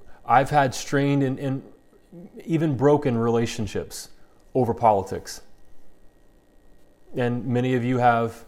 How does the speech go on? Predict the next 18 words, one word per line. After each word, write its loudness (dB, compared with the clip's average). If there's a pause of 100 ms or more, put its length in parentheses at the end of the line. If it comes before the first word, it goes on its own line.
too. -4
There 2
are 4
enormous 0 (220)
causes 6
of -2
anxiety 2 (560)
in -4
our 4
lives 0
right -2
now. -4
What -2
is 0
that 6
number 0
for -8
you? -10